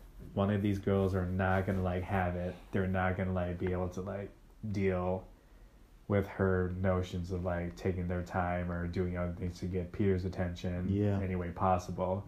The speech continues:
Speaker 2: Mm-hmm.
Speaker 1: Someone's eventually gonna snap, and then may most definitely be the starting of the ring of them hands.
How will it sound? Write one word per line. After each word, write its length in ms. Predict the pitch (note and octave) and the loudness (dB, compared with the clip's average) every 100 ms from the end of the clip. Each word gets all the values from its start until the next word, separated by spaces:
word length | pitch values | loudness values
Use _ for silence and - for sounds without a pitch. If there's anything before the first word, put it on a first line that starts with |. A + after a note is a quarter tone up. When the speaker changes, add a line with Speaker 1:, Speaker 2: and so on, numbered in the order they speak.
| G#2+ | -4
Speaker 2:
Mm-hmm. 300 | G#2 G#2+ G#2+ G#2+ | -2 0 0 2
Speaker 1:
Someone's 440 | A2+ A2 A2+ G2 | 4 6 6 4
eventually 500 | F2+ G2 G#2 G#2 G#2+ | 2 2 2 2 2
gonna 440 | G2+ G2+ F#2+ F#2 F2+ - - - | 4 4 4 2 0 -10 -20 -18
snap, 640 | - F#2+ F2+ G2+ A2 - - - - | -8 -2 2 4 2 -2 -20 -20 -8
and 180 | G2+ G2+ | -2 0
then 180 | G2 F#2 | 0 0
may 560 | F#2 F#2+ F#2+ F#2 F2+ F#2 - - | 2 2 4 2 0 -4 -8 -2
most 360 | G2+ F#2+ F#2 F2+ | 2 2 0 2
definitely 680 | F#2+ F#2 F#2 F2+ F2+ F2+ F#2 - - - | 2 2 0 -2 -2 -4 -6 -12 -20 -4
be 100 | F#2+ | -2
the 80 | F2+ | -2
starting 400 | - F#2+ F#2 F2+ | 0 0 2 0
of 140 | F2 | -2
the 100 | F#2 | -2
ring 320 | F2+ F2 F2+ F#2+ | -2 -2 -4 -6
of 120 | F#2 | -6
them 120 | F#2 | -4
hands. 600 | F#2+ F2+ F2+ G2 G#2 - | -4 -4 -4 -4 -4 -8